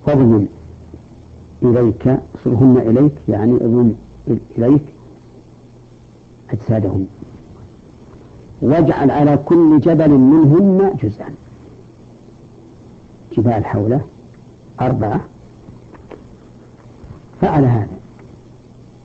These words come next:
فعل هذا عليه الصلاة والسلام، وجعل على كل جبل جزء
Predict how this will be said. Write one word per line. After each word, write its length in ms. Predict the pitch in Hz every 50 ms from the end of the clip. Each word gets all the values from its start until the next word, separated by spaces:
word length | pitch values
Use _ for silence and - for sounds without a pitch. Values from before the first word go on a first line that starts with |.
| - - - - - - - - - - - - - - - - - - - - - - - - - - - - - - -
فعل 200 | 151 139 135 123
هذا 300 | 107 98 104 98 104 101
عليه 180 | 101 101 95
الصلاة 240 | 98 - - - 98 110 -
والسلام، 440 | - - - - 123 113 135 175 - - - - 196 170 - - - - - - - - - - - -
وجعل 340 | 151 131 151 143 120 123 123
على 220 | 120 117 117 117 110
كل 220 | - 120 110 104 101
جبل 320 | - 113 98 98 95 95 - - - - - - - - - - - - - - - - -
جزء 200 | 143 131 113 -